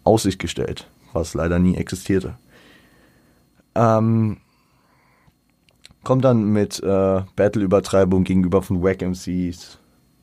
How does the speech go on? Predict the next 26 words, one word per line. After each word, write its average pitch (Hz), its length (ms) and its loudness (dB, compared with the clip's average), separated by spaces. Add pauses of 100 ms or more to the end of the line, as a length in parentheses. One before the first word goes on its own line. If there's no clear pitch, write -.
(360)
Sachen, 113 440 -4
die 107 120 -4
man 98 320 -4
im 101 220 0
Deutsch-, 104 320 2
äh, 98 320 2
also 95 240 0
in 95 80 2
Deutschland 104 380 2
dann 92 80 -2
auch 104 180 -4
wieder 107 180 -4
nicht 101 140 -6
feiern 107 340 2
würde. 104 320 2 (380)
Also 90 460 2
geht 82 640 -4
schon 95 160 2
sehr 95 240 4
radikal, 87 1120 2
äh, - 20 -4
mit 87 380 -4
Übertreibung 90 1080 2
von 87 540 -2
Gewalttaten 92 800 0
gegenüber 90 600 0